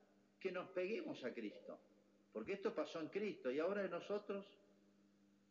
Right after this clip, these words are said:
y en nosotros, que nos unamos a Cristo, que nos peguemos a Cristo. Por eso dice San Pablo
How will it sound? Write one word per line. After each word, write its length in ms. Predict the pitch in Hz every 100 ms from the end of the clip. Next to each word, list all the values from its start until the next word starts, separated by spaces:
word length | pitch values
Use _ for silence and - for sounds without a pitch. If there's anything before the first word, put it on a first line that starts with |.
| -
y 100 | 143
en 100 | 143
nosotros, 540 | 151 190 196 - 190 - - - - - - - - - - - - - - - -
que 100 | 147
nos 160 | 139 139
unamos 340 | 143 151 151 139
a 140 | 127
Cristo, 340 | 147 143 135
que 80 | 123
nos 160 | 127 120
peguemos 480 | 123 123 135 123 117
a 80 |
Cristo. 400 | 107 104 - 107
Por 100 | 117
eso 220 | 160 165 151
dice 240 | 147 151
San 260 | 143 135 -
Pablo 400 | 110 104 123